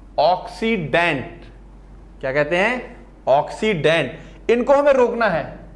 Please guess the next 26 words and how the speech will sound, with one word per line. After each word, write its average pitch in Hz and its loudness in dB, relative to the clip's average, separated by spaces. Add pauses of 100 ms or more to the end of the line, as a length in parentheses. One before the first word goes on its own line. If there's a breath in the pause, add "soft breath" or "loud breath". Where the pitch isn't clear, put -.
(140)
तो 160 -6
क्या 170 0
चाहिए 220 2
होगा, 240 4 (640)
एंटीऑक्सीडेंट। 160 0 (640 loud breath)
अब - -4 (240)
क्यों 277 4
रोकना 240 2
है 233 0
इनको 226 2
वो 180 2
भी 160 2
देख 175 2
लें 208 -4 (720)
भाई, 175 2 (120)
आखिरकार 165 0
ये 190 4
बन 151 0
गए 156 2
हैं 143 -2
सेल 139 0
में 180 -4
तो 208 -2
क्यों 247 2
रोकना 131 0
है, 101 -8